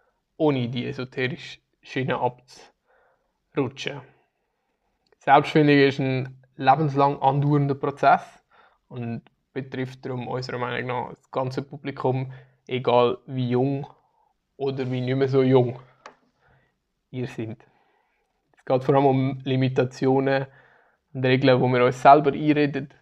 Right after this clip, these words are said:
und vielleicht gar nicht immer da sind. Manchmal ist es auch gut, dass wir uns bremsen, aber häufig,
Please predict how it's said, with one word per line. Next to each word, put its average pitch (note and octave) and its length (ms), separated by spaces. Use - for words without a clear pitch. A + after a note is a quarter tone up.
und C#3 160
vielleicht D3 340
gar C#3+ 200
nicht C#3+ 180
immer C3 180
da C3 240
sind. - 300
Manchmal C#3+ 300
ist B2+ 140
es C3 60
auch C3 120
gut, E3+ 360
dass - 140
wir - 140
uns - 260
bremsen, C3 540
aber C3+ 260
häufig, C#3 460